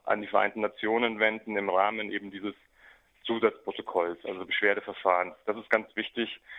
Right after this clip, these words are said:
Gibt es auch zu anderen Menschenrechtsverträgen schon, aber eben nicht zum, ähm, U-N-Sozialpakt.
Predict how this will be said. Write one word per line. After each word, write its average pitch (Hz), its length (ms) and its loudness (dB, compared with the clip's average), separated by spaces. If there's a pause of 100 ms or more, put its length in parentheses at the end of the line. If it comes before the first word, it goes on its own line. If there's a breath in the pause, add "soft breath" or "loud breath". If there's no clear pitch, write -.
(200 loud breath)
Gibt - 160 0
es 110 100 -4
auch 110 220 4
zu 107 80 0
anderen 123 300 0
Menschenrechtsverträgen 113 1000 0
schon, 110 220 2
aber 104 220 0
eben 104 200 -4
nicht 107 240 -6 (280 loud breath)
zum, 101 340 -4
ähm, 98 300 -2
U-N-Sozialpakt. 98 1080 0